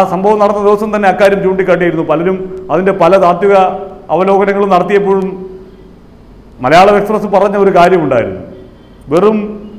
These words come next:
രണ്ട് ലക്ഷം പേർ കണ്ടിരുന്ന ഒരു വീഡിയോ പത്ത് ലക്ഷത്തിലേക്ക് കുതിച്ചത് ആ ഒരൊറ്റ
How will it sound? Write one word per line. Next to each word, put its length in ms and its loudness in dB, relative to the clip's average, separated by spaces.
രണ്ട് 240 0
ലക്ഷം 260 0
പേർ 180 2
കണ്ടിരുന്ന 400 0
ഒരു 160 -2
വീഡിയോ 280 0
പത്ത് 260 0
ലക്ഷത്തിലേക്ക് 560 -2
കുതിച്ചത് 400 0
ആ 40 6
ഒരൊറ്റ 260 -2